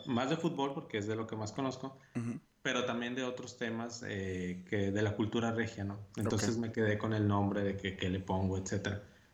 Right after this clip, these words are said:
Speaker 1: Pero luego dije, "Bueno, vamos a ponerle algo de, de fútbol, este, fútbol regio shitposting", ya que hay muchas páginas que tienen este tipo de nombres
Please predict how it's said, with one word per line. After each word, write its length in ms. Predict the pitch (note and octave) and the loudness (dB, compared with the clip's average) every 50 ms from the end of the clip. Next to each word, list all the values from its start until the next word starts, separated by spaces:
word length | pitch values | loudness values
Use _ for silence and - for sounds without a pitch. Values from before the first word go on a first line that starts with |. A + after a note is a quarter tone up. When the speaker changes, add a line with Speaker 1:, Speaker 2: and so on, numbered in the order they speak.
| _ | _
Speaker 1:
Pero 200 | - C#3+ C#3 C#3+ | 0 2 4 4
luego 500 | C#3 C#3+ C#3+ C#3+ D3 D3 D3+ D3 - - - | 4 4 4 2 2 0 0 -4 -8 -8 -4
dije, 240 | C3+ C3+ C3 - C3 | -2 -2 0 0 0
"Bueno, 300 | A#2+ C#3+ E3 E3 D3 A#2+ | 0 0 0 0 0 0
vamos 240 | A2 A2+ A#2 A2 | 0 0 0 -2
a 80 | C3+ A#2 | -4 -2
ponerle 280 | - A#2 A2+ A2+ A#2 A#2 | -2 0 2 2 4 2
algo 260 | A2+ A2+ A2+ A#2+ A#2 | 2 2 0 0 0
de, 240 | A2+ G#2+ G#2 G2 F#2+ | 0 0 0 0 0
de 180 | F#2+ F2+ A2+ G#2 | 0 0 0 0
fútbol, 460 | - - A2+ G#2+ A2 C3+ C#3+ C#3+ A#2+ | 0 0 -2 -2 0 -2 0 0 0
este, 220 | G2+ - - - A2 | -2 -2 -4 -8 -6
fútbol 380 | - - B2 A2 A2 A#2 A2+ | 0 2 2 2 4 2 2
regio 240 | A#2 A2+ G#2 - A#2+ | 0 -2 -2 -4 -4
shitposting", 600 | - - A#2+ A2+ - - A#2 A2+ - - B2 A#2 A2 | -2 -2 -2 -2 0 -2 -2 0 0 -2 -2 0 0
ya 180 | A2 G#2+ G#2+ | 0 0 -2
que 300 | - A#2+ A2 G#2 F#2 - - - - - - - - _ _ _ - - | -2 -2 -2 -2 -4 -6 -10 -18 -20 -20 -20 -20 -20 _ _ _ -4 -2
hay 120 | A2 A2+ | 0 2
muchas 280 | B2 B2+ A#2+ - B2 A2 | 0 0 0 -2 -4 -4
páginas 460 | - C3 C3 - - B2 A#2 A2+ A2 | -2 -2 -2 -2 -2 -4 -4 -4 -4
que 100 | - G#2+ | -6 -6
tienen 300 | - A2+ G#2+ A2 A2 A2 | -4 -4 -4 -4 -2 -4
este 180 | G#2+ G#2+ - A#2 | -4 -4 -6 -6
tipo 280 | A2 A#2+ G#2 - - A2 | -4 -4 -4 -2 0 0
de 100 | G#2+ G#2 | 2 2
nombres 480 | G#2 G2+ G2+ G#2 G2+ G#2 G#2 G2+ - | 2 2 2 2 2 2 2 0 -2